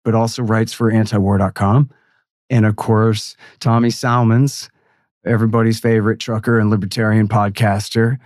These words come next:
from down there on the Texas Gulf Coast. I mean, we're just killing it all the time. I see people on Twitter going, "Man, I learned so much from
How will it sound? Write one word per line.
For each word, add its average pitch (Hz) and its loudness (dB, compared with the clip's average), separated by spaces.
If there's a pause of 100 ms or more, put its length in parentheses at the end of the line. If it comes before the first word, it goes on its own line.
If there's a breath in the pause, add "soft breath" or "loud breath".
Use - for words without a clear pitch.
(200 soft breath)
from 107 0
down 107 2
there 107 2
on 104 2
the 104 0
Texas 104 -8
Gulf 98 -2
Coast. 110 0 (560 soft breath)
I 117 2
mean, 117 4
we're 135 2
just 175 -2
killing 156 0
it 117 0
all 120 0
the 135 -2
time. 143 0
I 127 0
see 151 -6
people 156 0
on 147 0
Twitter 151 -2
going, 110 0
"Man, 139 2 (180 loud breath)
I 151 0
learned 156 2
so 156 -2
much 156 2 (120)
from 127 2